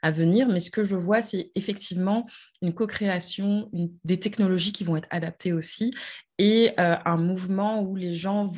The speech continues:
sont, ont à cœur aussi de, de prendre soin d'eux avant de donner, euh, tout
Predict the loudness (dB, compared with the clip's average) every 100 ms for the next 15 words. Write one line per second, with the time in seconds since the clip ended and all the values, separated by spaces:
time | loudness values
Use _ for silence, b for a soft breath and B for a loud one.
0 | -10 -12 -10 -8 -4 -4 2 2 4 0
1 | -2 -4 -4 -6 B B -4 -2 2 0
2 | 0 0 0 0 -2 -6 B B -2 2
3 | 4 4 4 2 0 -4 -8 _ _ -6
4 | -4 -4 -6 -8 _ _ -6 -2 -2